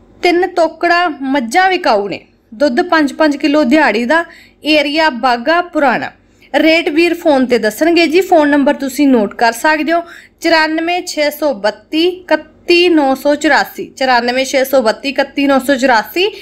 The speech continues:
ਇਸ ਨੰਬਰ ਤੇ ਫੋਨ ਕਰਕੇ ਤਿੰਨ ਤੋਕੜਾਂ ਮੱਝਾਂ ਨੇ ਜਿਹੜੀਆਂ, ਤੁਸੀਂ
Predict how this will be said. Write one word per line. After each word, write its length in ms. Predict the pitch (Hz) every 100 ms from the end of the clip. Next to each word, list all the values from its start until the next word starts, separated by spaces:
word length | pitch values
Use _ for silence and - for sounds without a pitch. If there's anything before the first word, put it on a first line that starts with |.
| - - -
ਇਸ 340 | 302 339 349
ਨੰਬਰ 340 | 359 339 311 311
ਤੇ 180 | 330 311
ਫੋਨ 320 | 311 302 302
ਕਰਕੇ 400 | 269 262 262 311 311
ਤਿੰਨ 280 | 294 277 294 302
ਤੋਕੜਾਂ 520 | 285 277 - 294 302
ਮੱਝਾਂ 520 | 277 247 226 226 349 359
ਨੇ 120 | 320
ਜਿਹੜੀਆਂ, 360 | 254 262 294
ਤੁਸੀਂ 340 | 262 247 233